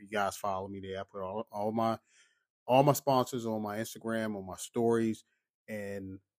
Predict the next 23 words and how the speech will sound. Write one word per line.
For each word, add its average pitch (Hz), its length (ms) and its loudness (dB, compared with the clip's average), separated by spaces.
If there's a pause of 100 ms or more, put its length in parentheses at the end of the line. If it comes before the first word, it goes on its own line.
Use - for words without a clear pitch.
uh, 95 220 -6
give 98 320 -6
them 101 240 -4
each 98 320 -10
a, 90 280 -10 (320)
a 87 60 -6
shout, 95 400 -4 (140)
a 101 80 -12
shout 220 280 10
out 92 220 4
'cause 95 220 -6
it's, - 260 -10
it's 101 240 -8
well 85 240 -6
deserved, 80 500 -16
man. 80 160 -16
I 117 120 2
appreciate 117 520 2
everything 123 640 2
'cause 104 300 -6
without 101 440 -4
you 117 100 -2
guys, 98 540 0